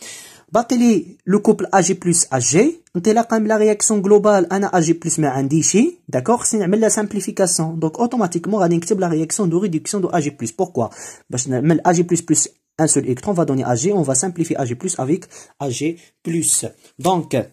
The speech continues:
A G plus plus un seul électron va donner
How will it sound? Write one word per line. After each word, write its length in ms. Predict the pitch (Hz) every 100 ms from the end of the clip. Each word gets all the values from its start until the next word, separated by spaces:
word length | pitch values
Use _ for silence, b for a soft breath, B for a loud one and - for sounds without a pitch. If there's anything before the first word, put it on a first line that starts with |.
| _ _ - - - 190
A 20 | 175
G 20 | 196 156 - _ _ _ _ _ _ _ _ _ -
plus 320 | 170 226 - 285 294 b b b
plus 180 | 196 190 - 202
un 40 |
seul 280 | 202 190 151 120 214
électron 420 | 214 - - 180 233 _ _ _ _ _ _ _ _ _ _ - 147
va 100 | 156
donner 300 | 180 139 151